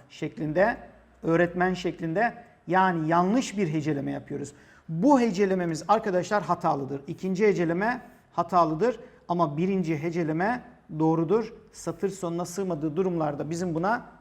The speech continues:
dikkat etmemiz gerekiyor. Bir örnek daha vereyim size hatta. Mesela ilkokul sözcüğünü heceliyoruz. Aynı bu mantıkla kuruluyor.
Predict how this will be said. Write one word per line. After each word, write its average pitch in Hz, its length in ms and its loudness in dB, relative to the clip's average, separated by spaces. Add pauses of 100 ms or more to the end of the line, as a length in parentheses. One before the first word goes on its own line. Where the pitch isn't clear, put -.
(160)
dikkat 175 280 -4
etmemiz 170 480 -4 (200)
gerekiyor. 151 480 -2 (480)
Bir 226 80 2
örnek 214 340 2
daha 214 180 6
vereyim 180 220 0
size 170 200 -6
hatta. 165 540 0
Mesela 180 440 0 (380)
ilkokul 202 460 0
sözcüğünü 151 440 -2
heceliyoruz. 156 640 0
Aynı 202 520 4
bu 180 120 0
mantıkla 170 480 0
kuruluyor. 165 440 0